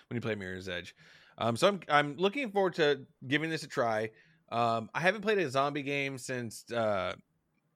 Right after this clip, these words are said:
Left four Dead two, so I feel like I haven't, like, my palate has been cleansed. I think I can, I can step into another zombie game at this point. So I'm, I'm looking forward to that. What, what's your next one? What you got on here?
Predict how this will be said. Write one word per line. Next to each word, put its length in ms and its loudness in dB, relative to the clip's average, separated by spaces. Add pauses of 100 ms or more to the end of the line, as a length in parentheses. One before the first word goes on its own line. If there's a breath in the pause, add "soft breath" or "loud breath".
(100)
Left 260 0
four 120 0
Dead 260 0
two, 400 -4 (160)
so 260 2
I 100 2
feel 220 -2
like 160 2
I 100 8
haven't, 360 4
like, 240 -4
my 120 2
palate 340 4
has 140 -4
been 200 -4
cleansed. 460 -12
I 80 -4
think 240 0
I 100 4
can, 320 -2 (460 soft breath)
I 120 -2
can 160 -4
step 320 -2
into 260 -2
another 340 -2
zombie 420 -6
game 260 -12
at 120 -16
this 180 -12
point. 280 -16 (440)
So 420 -4
I'm, 340 -6 (240)
I'm 80 -4
looking 280 -2
forward 260 0
to 120 -8
that. 320 -6 (100)
What, 480 4
what's 240 2
your 80 4
next 220 0
one? 100 -4
What 180 -2
you 60 -4
got 240 -2
on 140 -12
here? 220 -18